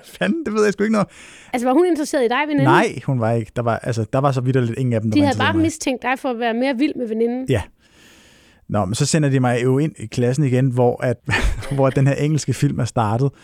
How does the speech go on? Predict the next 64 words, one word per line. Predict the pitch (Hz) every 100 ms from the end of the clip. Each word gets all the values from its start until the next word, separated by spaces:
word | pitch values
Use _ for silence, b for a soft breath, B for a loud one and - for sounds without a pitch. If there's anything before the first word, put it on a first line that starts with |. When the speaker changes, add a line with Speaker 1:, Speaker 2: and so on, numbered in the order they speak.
| B B B B
Speaker 1:
Men | 123
jeg | 123
sidder | 123 127
og | 120
så, | 127 113
sætter | - 127
mig | 117
så | 113
ned | 123
på | 120
min | 117
plads | 117 113
og | 110
tegner | - 113 110 110
knuste | - 143 - 135
hjerter, | 117 107 107 123 -
og | 123 165 208
Speaker 2:
Ja. | 160 147 _
Speaker 1:
begynder | - 113
faktisk | 107 107
at | 120
græde | 104 107 120 -
i |
Speaker 2:
Ja. | 113
Speaker 1:
undervisningen. | 113 - - 107 135 - B B B
Nå, | 127 117 - _ - -
må |
jeg | 127
høre | 127
dit? | 120 117 - B B B B B B
Speaker 2:
Det | 320
er |
også | 262 -
sådan | 285 247
i |
ottende, | 226 233 247 233 208 - _ -
og | 247
det |
er | 269
den | 247
første, | 262 -
jeg | 240
kyssede. | - 254 - 190 - _ _ -
Og | 240
du |
ved | 254 269
det | 269
der | 277
med, | 277
at | 277
jeg | 269
havde | 269 285
sådan | - 285
en | 269 247
fortælling | 247 - 349 392 320 226
om, | 233 214
at | -
så | 277 269
skulle | - 277
jeg | 240 208
være | 208
interesseret | 202 - - 320 240
i |
vedkommende. | 226 240 233 190 190